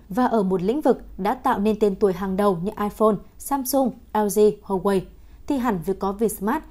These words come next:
phải được xem là lợi thế cạnh tranh. Câu trả lời là chưa hẳn. Sự dồn lực cho một VinFast không chỉ thể hiện quyết tâm tập trung công nghệ ô tô, mà có thể trong mắt các nhà đầu tư khi định giá tài sản sẽ giảm bớt các hạng mục đầu tư đang phải bù lỗ,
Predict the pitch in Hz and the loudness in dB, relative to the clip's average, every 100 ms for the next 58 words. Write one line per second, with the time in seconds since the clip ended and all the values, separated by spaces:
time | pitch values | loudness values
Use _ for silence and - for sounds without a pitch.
0 | - - 208 233 233 294 240 185 190 - | -14 -4 -2 -2 -2 -4 -2 0 -2 -2
1 | 202 247 240 190 226 214 - - - - | -4 -2 -2 -2 0 -2 -4 -18 -20 -20
2 | - 302 285 240 190 202 180 180 190 190 | -2 0 2 2 4 2 2 0 -2 0
3 | 202 180 165 - - - - - - - | 0 0 -6 -10 -20 -20 -20 -20 -18 -6
4 | - 233 226 208 214 - 220 196 - 208 | -2 2 2 2 0 -2 -2 -2 0 0
5 | 175 277 - - - 254 214 208 208 185 | 0 -4 -4 -12 -6 -4 0 0 0 0
6 | 202 190 320 339 269 233 - - - 240 | 0 0 -4 0 0 0 -4 -8 -4 -2
7 | - 302 277 262 226 - 214 214 214 208 | -2 -4 -2 -2 -2 -2 -2 2 2 0
8 | - - 247 254 285 302 285 165 - 190 | -10 -12 -6 -4 -4 -2 -2 -2 -4 -4
9 | 233 277 254 208 190 190 277 285 254 - | -2 -4 -4 -2 -2 -2 0 -2 -2 -2
10 | 247 214 180 185 202 - 214 214 240 262 | 2 2 2 -4 -6 -4 -4 -2 -2 -4
11 | - - 220 233 170 185 247 - 247 220 | -16 -8 -4 -2 0 -2 -2 -6 -8 -4
12 | 190 190 202 202 202 277 226 196 185 185 | -2 -2 -2 -2 0 -2 -2 -4 -6 -4
13 | 185 180 196 302 | 0 2 4 2